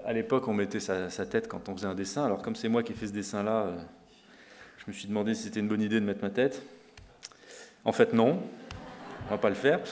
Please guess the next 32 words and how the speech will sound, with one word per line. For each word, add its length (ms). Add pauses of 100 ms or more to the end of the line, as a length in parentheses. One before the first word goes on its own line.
(340)
Euh, 220
en 60
plus, 160
ça 180
serait 400 (160)
pr-, 100
très 140
présomptueux, 540
donc 180
voilà, 180
je 120
l'enlève. 240 (400)
Euh, 400
voilà 180
comment 320
on 40
dessine 360
ça 180
actuellement. 600
Alors 180
actuellement, 420
on 40
dessine 280
ça 280
en 100
se 80
disant, 240
ben 80
voilà, 200
j'ai 120
un 100
faisceau 680